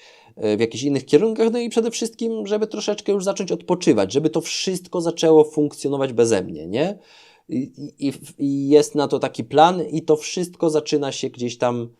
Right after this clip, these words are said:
iścić, ziścić, no bo jak jeszcze te spółki zaczną gdzieś tam przynosić jakieś zyski, no to co miesiąc będzie jakby dodatkowa wypłata,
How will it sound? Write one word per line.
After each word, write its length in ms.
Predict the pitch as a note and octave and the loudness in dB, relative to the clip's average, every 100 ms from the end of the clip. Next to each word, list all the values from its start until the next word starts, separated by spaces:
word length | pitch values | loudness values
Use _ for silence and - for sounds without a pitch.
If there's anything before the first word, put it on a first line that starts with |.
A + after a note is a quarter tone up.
| _ _ _ _ _ _ _ | _ _ _ _ _ _ _
iścić, 600 | D3 D3 - - D#3+ - | -4 -4 -4 -4 -4 -4
ziścić, 680 | A2+ B2+ C#3+ - - D#3 - | -6 -4 -4 -4 -4 -4 -4
no 140 | C3 | -4
bo 400 | B2+ C3+ B2+ B2 - - - _ A2+ | 4 6 6 4 0 -20 -20 _ 2
jak 260 | C#3 D3 | 4 6
jeszcze 300 | D3+ D3+ D3 | 6 6 4
te 100 | D3+ | 2
spółki 480 | D3 - D#3 C#3+ C#3 | 0 4 4 4 2
zaczną 440 | C#3 C#3 - C3+ | 2 2 0 -4
gdzieś 320 | B2+ C3 C#3 - | -2 0 0 0
tam 180 | C#3+ | -2
przynosić 680 | C3 - C3 C3+ C3+ B2+ A#2+ | -2 -4 -2 0 -2 -6 -2
jakieś 360 | B2+ B2 A#2+ A2 | -2 0 -2 -2
zyski, 480 | A2+ C3+ - - C3 | -2 -2 -4 -4 -4
no 120 | B2 | -4
to 100 | B2 | -6
co 160 | - | -4
miesiąc 400 | B2+ B2+ B2+ A#2+ | -2 -2 -4 -6
będzie 440 | A#2 B2 A2+ A#2 A2+ - | -4 -2 4 4 4 2
jakby 320 | G#2+ G#2+ G#2+ | 0 2 0
dodatkowa 520 | G#2+ G#2+ - A2+ G#2+ | 0 -2 -2 -2 -2
wypłata, 800 | G2 F2+ - A#2 C3 - C3+ | -4 -8 2 6 6 4 0